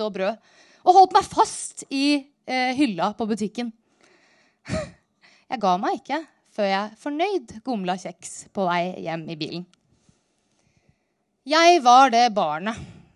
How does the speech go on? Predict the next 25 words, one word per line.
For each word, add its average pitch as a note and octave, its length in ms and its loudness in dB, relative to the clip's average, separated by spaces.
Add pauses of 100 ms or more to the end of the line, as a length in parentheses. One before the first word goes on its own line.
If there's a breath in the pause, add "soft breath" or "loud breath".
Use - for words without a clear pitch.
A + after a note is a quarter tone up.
(120)
som D4 160 -2
stilte A3+ 480 -8
seg G3+ 220 -2
opp - 260 -20 (160)
foran A3+ 240 -2 (160)
hele F#3+ 400 -2
barnehagen F3 800 -6 (540)
og - 120 -4
fortalte G3+ 320 -4
en G3+ 80 -8
vits - 400 -4
eller D#4 380 4 (360)
sang A#3 220 0
en A3 120 -2
sang. D#4+ 180 2 (2000 loud breath)
Og A#3 100 0
hvis B3 140 -4
jeg B3 160 2
merket A3 320 -2
at, F#3+ 320 -4
eh, G3 480 -6 (100)
ingen, F3+ 340 -10
eh, F3+ 200 -6
fulgte F#3 500 -10
med, G#3 220 -6